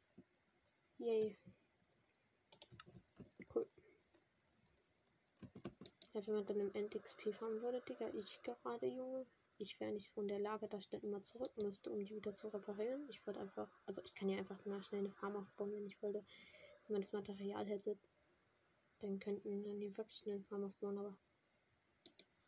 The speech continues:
jetzt mal so ohne das Material, wenn's irgendwelche Erze oder sowas, Quarz gibt, zum Beispiel Quarz,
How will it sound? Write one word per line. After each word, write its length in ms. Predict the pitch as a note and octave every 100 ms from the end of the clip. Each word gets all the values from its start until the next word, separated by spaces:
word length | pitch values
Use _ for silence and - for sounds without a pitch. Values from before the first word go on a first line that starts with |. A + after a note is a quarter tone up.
| _ - -
jetzt 160 | G3+ -
mal 120 | G3+
so 120 | G3+ G#3
ohne 240 | A3+ A#3+
das 180 | A#3 -
Material, 640 | B3 B3 A3+ A3 G#3+ A3
wenn's 200 | G#3+ G3+
irgendwelche 340 | A3 G#3 G3 -
Erze 260 | A3 G#3 G#3+
oder 180 | G#3 G#3
sowas, 220 | G#3 G3+ - _ - - - - _ - -
Quarz 520 | - G#3 A3 - -
gibt, 280 | - B3 - - - -
zum 380 | - - - G#3
Beispiel 160 | G3+
Quarz, 500 | G3 - G#3 A3 -